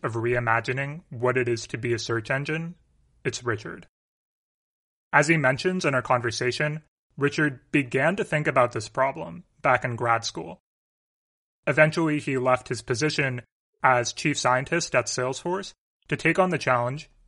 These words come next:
as founder and C E O of U dot com. Our conversation begins with Richard's early days in research, figuring out how to use neural networks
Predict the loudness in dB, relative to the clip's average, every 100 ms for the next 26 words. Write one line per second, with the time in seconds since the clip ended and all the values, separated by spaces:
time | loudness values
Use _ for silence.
0 | _ -4 4 4 4 0 -2 -4 -4 -4
1 | -4 -2 -2 -2 -2 -2 -2 -4 -4 -6
2 | -6 -16 _ _ _ _ _ _ _ _
3 | _ 4 6 4 4 4 2 2 -2 -2
4 | 0 0 0 -2 -4 -8 -8 -2 0 0
5 | -2 0 0 2 0 0 0 2 2 2
6 | 2 0 0 -2 -4 -2 -2 -4 -6 -18
7 | _ _ -4 0 0 2 4 2 4 6
8 | 6 4 -2 -2 -4 -4 -2 -2 -2 -2
9 | -2 -2 -4 -10